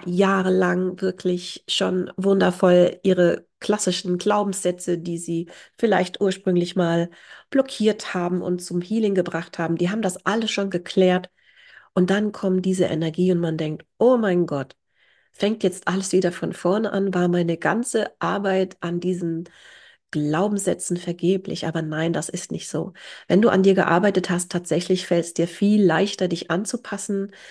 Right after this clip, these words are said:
viel leichter, wieder in deine Mitte zu kommen. Und du klärst halt Dinge, und das gilt für alle, also für die, die jetzt ganz frisch erstmal sich fragen, „Was ist auf einmal los mit meinem Leben?“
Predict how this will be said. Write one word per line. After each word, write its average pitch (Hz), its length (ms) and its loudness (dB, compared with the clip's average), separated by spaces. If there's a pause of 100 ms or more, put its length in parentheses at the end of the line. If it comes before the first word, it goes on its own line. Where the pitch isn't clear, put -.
(180)
viel 196 240 4
leichter, 196 640 4
wieder 190 240 2
in 180 120 0
deine 165 280 -2
Mitte 170 300 0
zu - 160 -10
kommen. 180 460 -2 (440)
Und 180 160 -2
du 185 80 -2
klärst 185 600 -2
halt - 360 -2
Dinge, 233 380 2 (200)
und 185 120 -2
das 180 120 -6
gilt 196 220 -4
für - 200 -4
alle, 180 260 0
also 175 180 -4
für 180 180 -2
die, 190 200 -2
die 175 220 -2
jetzt - 340 -4
ganz 185 280 -2
frisch - 400 0
erstmal 190 460 0
sich 180 200 0
fragen, 180 340 -2
„Was 180 180 -2
ist - 180 -8
auf 175 200 -8
einmal 175 260 2
los 196 240 4
mit - 160 -8
meinem 175 200 0
Leben?“ 170 340 0